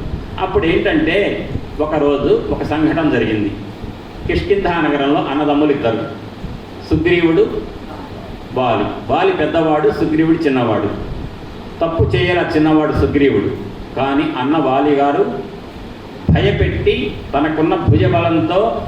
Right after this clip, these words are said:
తనకున్న అధికార బలంతో తమ్ముడు సుగ్రీవుడిని చంపడానికి వెంటబడ్డాడు. ఆ సమయంలో సుగ్రీవుడు తప్పించుకొని తిరిగాడు, మొత్తం తిప్పాడు దేశమంతా.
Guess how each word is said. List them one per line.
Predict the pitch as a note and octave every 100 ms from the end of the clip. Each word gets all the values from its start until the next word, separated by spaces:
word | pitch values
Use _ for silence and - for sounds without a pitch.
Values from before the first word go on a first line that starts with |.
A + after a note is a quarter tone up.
| -
తనకున్న | C#3 E3 D#3+ E3
అధికార | E3 E3+ E3+ F3 E3+ E3+ D#3
బలంతో | D3+ D3+ D#3+ G3+ A#3 - - - D3+
తమ్ముడు | D#3 G#3+ F#3+
సుగ్రీవుడిని | D#3+ D#3 D#3 G3 F#3 E3 F3 A#3 A#3+ - - - - D#3+
చంపడానికి | D#3+ - - G3 G3+ F#3+ D3+
వెంటబడ్డాడు. | D#3+ E3+ D3+ A#2+ G#2 - - - - - - - G#2
ఆ | A#2+ A#2+
సమయంలో | C#3+ D#3 D#3 D#3 D#3 F3 - - - - - -
సుగ్రీవుడు | D#3+ G3+ G3+
తప్పించుకొని | - - - - - G3 E3
తిరిగాడు, | D#3+ D#3 C3 B2
మొత్తం | E3 F3 - - F#3 E3+
తిప్పాడు | D#3 D#3 B2+
దేశమంతా. | C3+ C3 C#3 C3+ A#2+ -